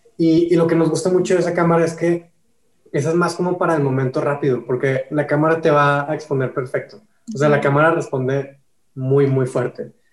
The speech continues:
Speaker 1: muy, muy rápido más bien, y, y siempre sale perfecto. O sea, esa, esa es la que mi, mi,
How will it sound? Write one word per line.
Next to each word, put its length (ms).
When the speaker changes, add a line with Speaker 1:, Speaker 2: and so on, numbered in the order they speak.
Speaker 1:
muy, 200
muy 200
rápido 440
más 180
bien, 340
y, 480
y 380
siempre 360
sale 300
perfecto. 440
O 20
sea, 140
esa, 160
esa 240
es 60
la 120
que 100
mi, 260
mi, 440